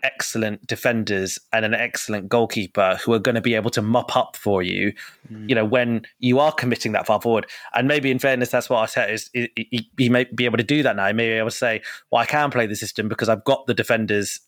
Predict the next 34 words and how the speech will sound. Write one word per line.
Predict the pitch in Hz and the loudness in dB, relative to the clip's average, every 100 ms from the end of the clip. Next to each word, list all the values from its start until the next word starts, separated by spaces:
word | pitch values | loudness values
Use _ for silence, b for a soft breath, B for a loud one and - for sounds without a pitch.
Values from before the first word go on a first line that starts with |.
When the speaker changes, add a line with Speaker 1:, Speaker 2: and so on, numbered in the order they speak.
| - | -4
Speaker 1:
and | 110 | -2
the | 107 | 2
goalkeeper | 107 110 - 110 110 | 2 2 0 -2 0
that | 101 107 | 0 0
I | 107 | -2
think | - 110 - | -2 -4 0
I | 104 | 0
need | 107 110 - | 0 -2 -4
to | 92 | -4
be | 101 | -2
able | 101 98 | -2 -2
to | 110 | -2
execute | - - - 101 | -2 -6 -6 -4
this." | 101 - - B B B - | -2 -2 -4 B B B -2
Um, | 110 107 - | 0 0 0
but | 143 | 2
I, | 139 - | 2 2
look, | 143 131 | 0 2
I | |
agree | 120 110 135 | 0 2 2
with | 117 | 2
you. | 120 | 2
I | 110 | 0
don't | 113 104 | 0 -2
think | 110 90 101 | -6 -4 -8
it's | - - | -8 -12
gonna, | - 95 92 _ - B B - | -2 0 0 _ -16 B B -2
I | |
don't | 107 107 | -2 0
necessarily | 110 - 120 101 98 | -2 -2 -2 0 -2
think | - 107 - | -2 -4 -2
that | 101 | -4
he's | 90 107 | -2 -2
gonna | - 98 | -2 -4